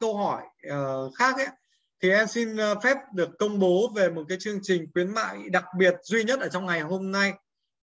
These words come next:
Trong ngày hôm nay dành cho tất cả các anh chị mà đang có mặt trong Zoom này.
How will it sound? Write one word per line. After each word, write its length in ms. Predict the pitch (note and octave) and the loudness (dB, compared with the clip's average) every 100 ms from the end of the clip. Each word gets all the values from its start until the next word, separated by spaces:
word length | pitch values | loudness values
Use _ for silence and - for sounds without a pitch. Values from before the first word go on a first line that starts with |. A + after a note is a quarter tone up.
| _ _ - | _ _ -6
Trong 140 | A3 | 2
ngày 120 | G3+ | 4
hôm 80 | G3 | 4
nay 220 | A3 G#3+ | 4 2
dành 240 | F3+ F#3 F3 | 2 -2 0
cho 200 | G3 G3 | -4 -2
tất 100 | - - | -2 -2
cả 80 | D#3+ | -6
các 140 | E3 | -6
anh 60 | G3 | -6
chị 200 | G#3+ E3+ | -8 -10
mà 120 | D#3+ | -2
đang 180 | F3+ F#3 | 0 0
có 60 | |
mặt 160 | F#3 G3+ | 0 -2
trong 120 | - F3 | -4 0
Zoom 220 | G3 G3 | 2 2
này. 180 | E3+ | 0